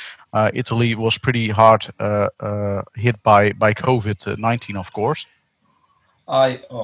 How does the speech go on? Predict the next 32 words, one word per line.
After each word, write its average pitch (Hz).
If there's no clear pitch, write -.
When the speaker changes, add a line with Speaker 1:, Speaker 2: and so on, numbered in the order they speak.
Speaker 2:
honestly, 143
I 107
don't 104
have 101
any 95
numbers, 92
so 98
I 95
cannot 98
compare, 92
uh, 92
if, 104
if, 107
if 107
it 117
was 107
a 104
growth 113
of -
ten 101
years, 98
but 95
for 104
sure 113
we 98
have 98
a, 92
we 110
had 110
a 104
huge 123
growth. 110